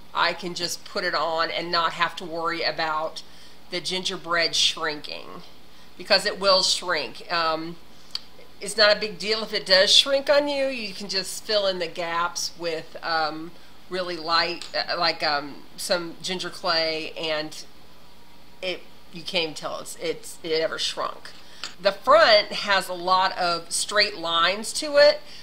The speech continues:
so I wanna make sure it's easier to make the straight lines, um, w-, it, it's easier to make the straight lines on the ginger clay on a mat, let them dry, and then put them on. Because when you put them on, it usually, um,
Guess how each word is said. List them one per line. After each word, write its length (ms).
so 160
I 40
wanna 180
make 220
sure 600
it's 240
easier 520
to 160
make 200
the 80
straight 320
lines, 640
um, 380
w-, 180
it, 100
it's 200
easier 260
to 60
make 160
the 60
straight 300
lines 240
on 140
the 80
ginger 340
clay 320
on 180
a 80
mat, 680
let 300
them 200
dry, 720
and 260
then 240
put 240
them 180
on. 320
Because 280
when 80
you 80
put 220
them 140
on, 440
it 140
usually, 680
um, 440